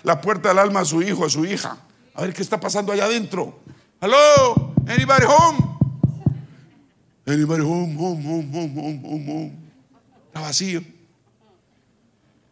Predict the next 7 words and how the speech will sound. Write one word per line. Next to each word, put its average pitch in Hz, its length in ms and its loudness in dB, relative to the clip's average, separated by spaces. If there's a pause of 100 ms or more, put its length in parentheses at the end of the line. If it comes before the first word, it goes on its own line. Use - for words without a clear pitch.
(1900)
Es - 140 -4
que 247 120 -2
esa 196 160 2
edad 190 260 6
de 180 100 -2
los 165 300 -6
teens, 170 680 -6